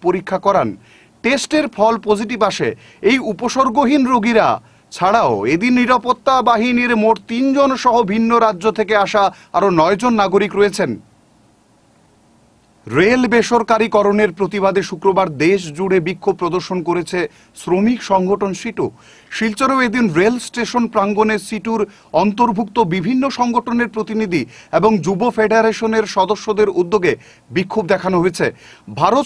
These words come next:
সরকার একশো একান্নটি রেলগাড়ি ও একশো নয়টি রেল লাইন ব্যক্তিগতকরণের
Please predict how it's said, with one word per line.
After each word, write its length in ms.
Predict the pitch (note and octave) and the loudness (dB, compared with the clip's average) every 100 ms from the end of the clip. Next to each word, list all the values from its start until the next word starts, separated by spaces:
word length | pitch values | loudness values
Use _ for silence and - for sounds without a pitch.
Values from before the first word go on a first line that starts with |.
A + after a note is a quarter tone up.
| - | 0
সরকার 360 | C4+ A#3+ A3+ C3+ | 0 2 2 2
একশো 300 | C3 - - A#3+ F#3 | 2 0 0 0 2
একান্নটি 500 | A3 A#3 B3+ A#3+ C4+ | 0 0 0 -2 -4
রেলগাড়ি 640 | A3 G#3+ A#3+ A#3 A#3 A#3+ A#3+ F#3+ | 2 4 4 2 0 2 0 2
ও 0 | G3+ E3+ - _ | 2 2 -6 _
একশো 280 | F3+ - A3+ | -4 0 0
নয়টি 420 | F#3+ D#3+ G3 B3 A3 | 2 2 2 -2 0
রেল 220 | F#3+ A#3 A#3 | 2 2 2
লাইন 160 | A#3 | 2
ব্যক্তিগতকরণের 1040 | E3 F3+ - B3 B3 B3 B3 A#3+ A3+ A#3 | 2 0 0 -2 0 0 0 2 4 2